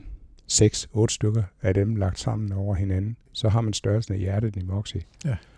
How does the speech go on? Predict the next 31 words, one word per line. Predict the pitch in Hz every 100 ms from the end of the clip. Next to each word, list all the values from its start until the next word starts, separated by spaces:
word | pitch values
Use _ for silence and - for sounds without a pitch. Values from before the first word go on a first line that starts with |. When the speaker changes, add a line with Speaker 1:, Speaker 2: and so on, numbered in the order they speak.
| -
Speaker 1:
Og | - 101
den | 139 160
består | 135 143 143 185
af | 120
ti | - 160 156 - - -
elektrolyseceller, | 113 104 - 113 120 120 - 95 85 - - _ _ _ _ - -
fem | 120 120
plus | 110 -
fem, | 135 143 - - _ _ _ -
som | 131
er | 95
koblet, | - 120 - 98 - - - 95
øh, | 95 92 92
så | - 110
man | 98 92
kan | - 98
måle | 98 107 123
på | - 104
de | 92 98
to | - 110 95
halvdele | 107 113 101 92
hver | 95
for | 98 92
sig. | 92 92 - _ _ _ _ _ _ _ _ -
Og, | 107 98 95 98
øh, | 95 92 92 - - _ _ _ - _ -
den | 131 135
sender | 151 135
man | 117
strøm | - - 135
igennem, | 131 113 120